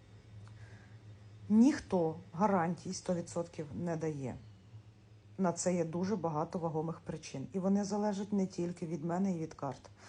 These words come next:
Вони залежать від вас та від вашого настрою. По-перше, мої розклади зачасту програються на вісімдесят відсотків.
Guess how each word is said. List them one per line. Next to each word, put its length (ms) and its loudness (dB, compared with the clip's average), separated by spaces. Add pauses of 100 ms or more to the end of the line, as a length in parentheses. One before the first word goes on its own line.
(240)
Вони 260 4
залежать 480 2
від 160 0
вас 240 2
та 120 -6
від 140 -6
вашого 400 -4
настрою. 540 -6 (880)
По-перше, 440 4
мої 240 6
розклади 520 2 (100)
зачасту 520 -2
програються 640 -2 (600)
на 420 0
вісімдесят 640 -6
відсотків. 480 -10